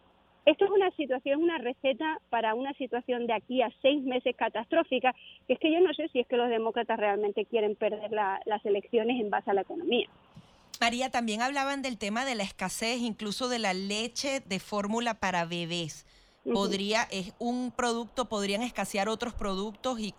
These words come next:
Speaker 2: cómo pueden resolver esto en el corto plazo?
Speaker 1: Mira, esto es,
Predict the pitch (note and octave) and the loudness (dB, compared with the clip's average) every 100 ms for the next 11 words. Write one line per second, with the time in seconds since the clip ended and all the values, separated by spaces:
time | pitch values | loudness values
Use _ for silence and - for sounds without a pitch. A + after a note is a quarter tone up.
0 | - G3+ G#3+ A3+ A3 G#3+ G#3+ G3+ F#3 F#3 | -4 0 0 0 -2 -2 -4 -6 -6 -4
1 | F#3+ F#3 G#3 G3 F3+ F3 F3 F3+ F3+ F#3+ | -4 -6 -4 -4 -4 -6 -8 -8 -6 -6
2 | - - - - - - - - - - | -8 -18 -20 -20 -20 -20 -20 -20 -20 0
3 | - F4+ D4 E4 - A4 F#4 B3+ | 8 8 8 6 2 2 4 2